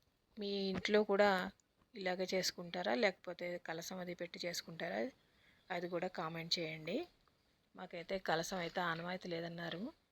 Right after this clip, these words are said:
so అందుకని మేము పెట్టుకోలేదండి. సర్వమంగళమాంగళ్యే శివే సర్వార్థసాధికే శరణ్యే త్ర్యంబకే దేవి నారాయణి నమోస్తుతే. హారతి ఇచ్చేసామండి.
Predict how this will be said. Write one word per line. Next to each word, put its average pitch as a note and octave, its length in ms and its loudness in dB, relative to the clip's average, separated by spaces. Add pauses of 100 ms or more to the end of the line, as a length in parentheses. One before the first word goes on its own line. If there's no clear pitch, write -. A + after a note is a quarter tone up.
(540)
so - 140 -8
అందుకని E3+ 460 -6
మేము F3+ 200 -6
పెట్టుకోలేదండి. E3+ 840 -6 (2750)
సర్వమంగళమాంగళ్యే G3+ 1400 0
శివే F#3 320 -6
సర్వార్థసాధికే F3+ 1200 -2
శరణ్యే F3+ 500 -6
త్ర్యంబకే F3+ 520 -8
దేవి F3 400 -2
నారాయణి F3+ 720 -2
నమోస్తుతే. F3+ 720 -4 (520)
హారతి F#3 360 -2
ఇచ్చేసామండి. F3+ 800 -4